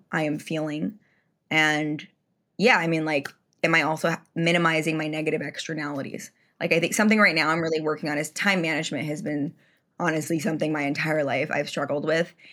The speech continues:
But part of it, and, and this is where it's like, people who love me get it and they're sensitive. But if you don't know me, y-, you would probably be very offended if I, if I'm late to something. It's typically because when you have my time, you have my full time.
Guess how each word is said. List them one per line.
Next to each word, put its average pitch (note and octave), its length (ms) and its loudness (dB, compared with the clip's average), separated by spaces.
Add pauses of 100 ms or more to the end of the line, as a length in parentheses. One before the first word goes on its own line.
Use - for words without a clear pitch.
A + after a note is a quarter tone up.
(200)
But - 320 0
part A3 260 6
of G3 80 4
it, D#3 280 2 (100)
and, E3 180 4
and F3+ 120 4
this F3+ 120 4
is F3 80 -2
where F3 80 6
it's E3+ 100 4
like, D#3 200 2
people A#3+ 220 6
who G3 100 8
love E3+ 180 6
me D#3 120 0
get C#3+ 180 2
it G2+ 240 0
and C#3+ 260 0
they're D#3 340 2 (200)
sensitive. F#3 400 2
But F3 80 4
if F#3+ 80 -4
you F#3+ 80 6
don't A3 240 6
know F3 120 4
me, E3+ 300 -2
y-, - 80 -12 (180)
you G3+ 120 6
would F3+ 120 4
probably G3 280 4
be F#3 100 2
very D3+ 240 2
offended E3+ 380 2
if - 80 -2
I, C#3+ 60 -4
if D3 220 -2
I'm D3+ 140 -4
late F#3 180 0
to - 80 -6
something. C#3 440 -4 (340)
It's - 140 -2
typically B3 420 2
because D#3+ 540 2
when D#3 200 0
you D3+ 120 -4
have F3+ 240 2
my D#3+ 160 2
time, C3+ 260 -4
you D3 80 -2
have D3 140 -4
my C#3+ 120 -2
full - 220 -8
time. - 360 -10